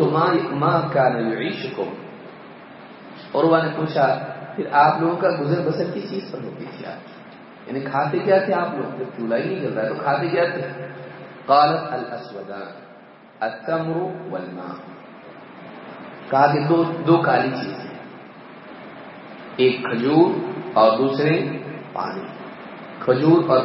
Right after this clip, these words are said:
پانی پر دو دو مہینے ہمارے گزر جاتے ہیں۔ إلا أنه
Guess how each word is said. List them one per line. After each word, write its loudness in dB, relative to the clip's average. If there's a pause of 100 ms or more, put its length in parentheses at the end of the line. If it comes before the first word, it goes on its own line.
پانی 0
پر 2 (220)
دو 8 (220)
دو 4 (120)
مہینے -2
ہمارے -2 (720)
گزر -2
جاتے -6
ہیں۔ -14 (920)
إلا 8 (140)
أنه -2